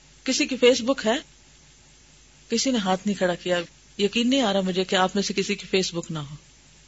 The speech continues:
اچھا، ہاں، کیا لکھتے ہیں؟ اسٹیٹس اور موڈز۔ مجھے اس کی کبھی سمجھ نہیں آئی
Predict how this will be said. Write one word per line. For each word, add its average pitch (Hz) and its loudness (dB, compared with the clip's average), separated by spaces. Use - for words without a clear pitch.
اچھا، 170 -8
ہاں، 185 -4
کیا 233 4
لکھتے 233 -2
ہیں؟ 202 -2
اسٹیٹس 240 2
اور 180 -2
موڈز۔ 180 -2
مجھے 262 4
اس 277 0
کی 277 -6
کبھی 220 2
سمجھ 185 2
نہیں 165 -2
آئی 147 -8